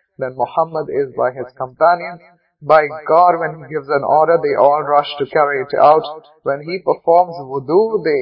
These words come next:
nearly come to blows in the scramble for the water he has used. When he speaks, a hush overtakes them. So excessively do they revere him that they do not dare raise their eyes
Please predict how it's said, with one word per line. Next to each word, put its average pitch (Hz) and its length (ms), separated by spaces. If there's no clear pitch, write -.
nearly 180 560
come 160 280
to 151 120
blows 165 560
in 156 100
the 143 120
scramble 190 640
for 160 140
the 139 100
water 160 400
he 143 180
has 127 220
used. 190 400
When 143 220
he 143 180
speaks, 202 540
a 143 120
hush - 500
overtakes 151 680
them. 156 220
So 214 340
excessively 180 760
do 156 120
they 151 160
revere 165 640
him 147 300
that 156 220
they 185 160
do 208 180
not 208 360
dare 196 380
raise 170 260
their 143 220
eyes 190 360